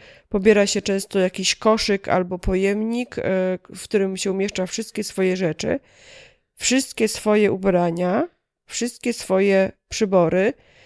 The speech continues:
Jeżeli mamy coś bardzo cennego i, e, chcielibyśmy to schować, to, mm, w niektórych onsenach są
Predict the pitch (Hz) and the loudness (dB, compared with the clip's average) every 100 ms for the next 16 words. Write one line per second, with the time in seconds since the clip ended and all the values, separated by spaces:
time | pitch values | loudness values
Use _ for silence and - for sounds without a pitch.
0 | - 202 220 233 220 214 - 202 208 214 | -6 2 2 4 2 0 -2 2 2 4
1 | 233 214 233 196 202 208 208 185 - - | -2 -2 -2 -2 -2 -2 0 0 0 -6
2 | 190 196 190 185 - 180 - - - 196 | -6 -6 -6 -6 -4 -4 -4 -6 -4 -2
3 | 185 - 185 180 - - 196 190 175 - | -2 -4 -4 -4 -4 -2 0 0 -2 -4
4 | - 185 175 - - - _ 175 175 175 | -6 -4 -4 -8 -20 -20 _ -10 -6 -6
5 | 175 - 185 196 190 - 214 208 202 - | -8 -6 -6 -4 -6 0 2 2 0 -2
6 | 190 185 202 196 190 - 202 190 185 | -2 0 0 0 -2 -2 -2 -2 -4